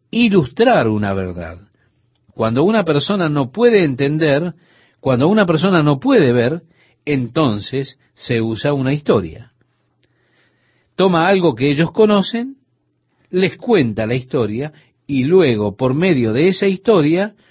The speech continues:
usted ilustra la verdad que está tratando de hacerles entender. Bien, las gentes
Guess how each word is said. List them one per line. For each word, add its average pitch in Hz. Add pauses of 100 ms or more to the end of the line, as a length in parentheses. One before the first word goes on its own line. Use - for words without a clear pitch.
(100)
usted 185 (100)
ilustra 170
la 180
verdad 185
que 135
está 180
tratando 185
de 135
hacerles 139
entender. 101 (1500)
Bien, 117 (240)
las 143
gentes 135